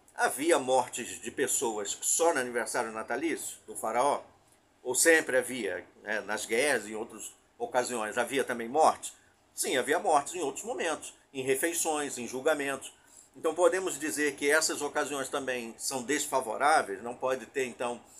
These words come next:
é, é, refeições, não pode ter outras festividades que não seja aniversário de nascimento, já que poderia também haver, ter havido mortes, e com certeza houve, né, muitas mortes.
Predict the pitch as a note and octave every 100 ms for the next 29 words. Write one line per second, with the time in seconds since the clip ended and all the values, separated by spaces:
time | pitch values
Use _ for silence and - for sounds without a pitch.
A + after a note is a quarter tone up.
0 | - _ - G#2+ G#2+ G#2+ G#2 G2+ F#2 F2+
1 | - _ _ _ _ _ _ - C#3 C3+
2 | A2+ - D3+ E3 C3+ G#2+ A#2+ C3 A#2+ A2
3 | A#2+ A2+ B2+ E3+ G3 F3+ B2 D3 - -
4 | G#2 G#2 C#3 C#3+ D#3 E3 D#3 D3+ C3+ B2
5 | A#2+ A#2+ G#2+ A#2 - C#3+ D3+ - - -
6 | D3+ D#3 - D#3+ D#3+ E3 C#3 D#3+ D3 C3+
7 | C3 A#2+ - C3+ A#2 C#3 B2+ D3+ F#3+ -
8 | - - - B2+ D#3 C#3+ C3 B2+ A2 -
9 | _ D3+ F#3+ - - B2 E3 - _ _
10 | B2 C3+ G2 D3 D#3 - - -